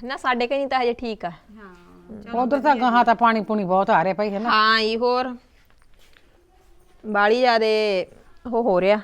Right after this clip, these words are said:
Speaker 3: ਹਾਂ, ਹੋਰ।
Speaker 1: ਨੁਕਸਾਨ ਕਰਤਾ ਮੀਂਹ ਨੇ
Speaker 3: ਨੁਕਸਾਨ
Speaker 1: ਤਾਂ।
Speaker 3: ਜ਼ਿਆਦੇ ਕਰਤਾ ਪੁੱਤ ਮੀਂਹਾਂ ਨੇ ਤਾਂ, ਹੋਰ।
Speaker 1: ਹੋਰ ਹੜ੍ਹ ਆਏ ਪਏ ਨੇ।
Speaker 3: ਬਾਹਲੀ ਬਹੁਤ
Speaker 1: ਇੱਧਰ
Speaker 3: ਜ਼ਿਆਦੇ
Speaker 1: ਤਾਂ
Speaker 3: ਬੁਰਾ ਹਾਲ ਕਰ ਰੱਖਿਆ।
Speaker 1: ਹੋਰ ਅੰਮ੍ਰਿਤਸਰ ਏਰੀਆ ਕਨੀ ਤਾਂ ਬੁਰਾ ਹਾਲ ਕਰ ਰੱਖਿਆ ਜੀ।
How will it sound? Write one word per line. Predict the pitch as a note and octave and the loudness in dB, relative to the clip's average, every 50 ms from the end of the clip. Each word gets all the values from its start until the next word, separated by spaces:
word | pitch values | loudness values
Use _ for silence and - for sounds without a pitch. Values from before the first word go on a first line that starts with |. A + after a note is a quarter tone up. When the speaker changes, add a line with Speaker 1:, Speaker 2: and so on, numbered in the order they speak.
| - | -4
Speaker 3:
ਹਾਂ, | G3 F3+ F#3 F#3 F3+ F3 E3+ E3 E3+ - | -10 -10 -8 -8 -8 -10 -10 -12 -10 -10
ਹੋਰ। | G3 G3+ G#3 G3+ F3+ D#3 D3+ D3+ C#3+ - - - | -8 -6 -6 -6 -6 -8 -10 -12 -16 -18 -18 -18
Speaker 1:
ਨੁਕਸਾਨ | A3 G#3+ - - A3+ G#3+ G#3 G#3 | -16 -12 -8 -4 -2 -2 -2 -4
ਕਰਤਾ | G3 - F#3+ F3+ - - F#3 F3+ | -4 -6 -8 -8 -10 -12 -12 -14
ਮੀਂਹ | F#3 - - | -10 -6 -4
ਨੇ | G#3 | -4
Speaker 3:
ਨੁਕਸਾਨ | G3+ F#3+ G#3+ B3 B3 | -2 0 2 2 4
Speaker 1:
ਤਾਂ। | B3+ A#3+ | 4 4
Speaker 3:
ਜ਼ਿਆਦੇ | A3 A#3+ A#3+ A3+ A3+ A3 | 4 4 4 4 2 0
ਕਰਤਾ | - G#3+ F#3+ - - F#3 | 0 -2 -2 -2 -4 -8
ਪੁੱਤ | E3 E3 D#3 - | -8 -8 -8 -10
ਮੀਂਹਾਂ | F3+ F3 F3 E3+ D#3+ E3+ E3+ | -8 -8 -6 -8 -8 -8 -10
ਨੇ | E3 D#3 | -10 -10
ਤਾਂ, | - E3+ | -12 -12
ਹੋਰ। | D#3 F3 F3+ F3+ | -12 -10 -10 -8
Speaker 1:
ਹੋਰ | - G#3 G#3 G#3+ G#3+ G#3+ G#3+ G#3+ G#3+ G#3+ F#3 - - G#3 | -8 -6 -6 -6 -4 -4 -6 -8 -10 -14 -18 -14 -8 -6
ਹੜ੍ਹ | G#3 G#3 A3 | -4 -2 -2
ਆਏ | A#3 A3+ G#3 G3+ | -2 -2 -2 -4
ਪਏ | G3 - G3 F3+ F3 | -4 -6 -6 -6 -6
ਨੇ। | F3+ F3+ F#3+ F#3+ - - - - - _ - | -6 -10 -14 -14 -18 -20 -20 -20 -20 _ -2
Speaker 3:
ਬਾਹਲੀ | F#3 G3+ G3+ A3 B3 B3+ | 0 2 2 4 2 2
ਬਹੁਤ | A3+ G#3+ A3 | 2 2 4
Speaker 1:
ਇੱਧਰ | A#3+ B3+ | 4 4
Speaker 3:
ਜ਼ਿਆਦੇ | A#3+ A#3+ A3+ G#3+ A3 | 4 4 4 4 4
Speaker 1:
ਤਾਂ | G#3+ | 2
Speaker 3:
ਬੁਰਾ | G#3 A3 G#3+ | 2 2 2
ਹਾਲ | F#3+ G#3 G#3 G3 | 4 2 2 0
ਕਰ | - F#3 | 0 -4
ਰੱਖਿਆ। | D#3+ - - - G#3+ G#3 F#3+ D#3 - - - _ _ _ - | -6 -6 -8 -8 -6 -6 -6 -8 -10 -16 -20 _ _ _ -10
Speaker 1:
ਹੋਰ | A3 A3 A3 A3+ A3+ A3 | -8 -6 -4 -4 -6 -6
ਅੰਮ੍ਰਿਤਸਰ | G#3+ G#3+ G3 G#3+ G#3+ - A3 G#3 | -6 -8 -8 -8 -8 -8 -6 -4
ਏਰੀਆ | G#3+ G#3 G3 G3+ G3+ - | -4 -2 -2 -2 -4 -4
ਕਨੀ | A#3+ A3+ A#3 A3 | -6 -6 -6 -6
ਤਾਂ | A#3 A3 | -6 -6
ਬੁਰਾ | G#3 G#3 G3+ G3+ G3+ | -4 -4 -4 -4 -2
ਹਾਲ | G#3 G3+ G3+ F#3+ | -4 -4 -6 -6
ਕਰ | F#3+ F3+ E3 | -6 -8 -10
ਰੱਖਿਆ | F3 - - G3+ G3 | -10 -12 -14 -12 -12
ਜੀ। | G#3 G#3 | -12 -12